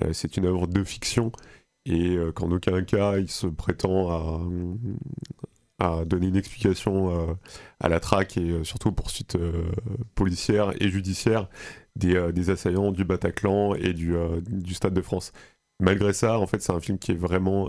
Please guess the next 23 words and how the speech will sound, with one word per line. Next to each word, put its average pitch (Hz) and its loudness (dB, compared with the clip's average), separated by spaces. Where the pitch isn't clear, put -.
euh, 87 -2
très 98 0
détaillé 101 0
et, 87 2
euh, 85 -2
où 90 -2
il 85 0
y - 0
a 85 0
beaucoup 95 -2
d'informations 95 0
qui - -4
ont 85 0
été 87 -2
prises, 101 0
euh, 85 2
notamment 92 0
au 95 2
niveau 95 2
des 101 0
dates, 110 0
hein. 98 -2
On, 85 -2